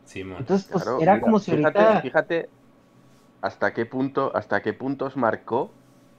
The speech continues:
Speaker 1: Eh.
Speaker 3: que a día de hoy es, es como, como los, los caballeros del Zodíaco, güey. Venían vatos vestidos de metal con sus armaduras y os mamaban.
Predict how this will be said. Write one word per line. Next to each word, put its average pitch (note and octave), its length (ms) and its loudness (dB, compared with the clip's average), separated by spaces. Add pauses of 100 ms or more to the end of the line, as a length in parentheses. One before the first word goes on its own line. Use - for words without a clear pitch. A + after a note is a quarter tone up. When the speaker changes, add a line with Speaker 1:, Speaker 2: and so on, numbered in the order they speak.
(120)
Speaker 1:
Eh. F#2 160 -16
Speaker 3:
que G#2 60 -4
a G2 80 2
día A#2 240 0
de C#3 100 -2
hoy C#3+ 200 -2
es, A#2 240 -6
es G#2 140 -18
como, B2+ 340 -4
como G#2 200 -4
los, F#2 360 -4
los C2 200 -10
caballeros F#2 440 -6
del B2 160 -8
Zodíaco, B2+ 560 -6
güey. C3+ 200 -4
Venían G#2+ 540 -4 (220)
vatos C3 420 -4
vestidos A2+ 540 -4
de B2 80 2
metal G#2 540 -6
con B2 160 -6
sus A#2+ 200 -12
armaduras G#2 720 -2
y B2+ 60 -4
os A2+ 100 -10
mamaban. G#2+ 720 -4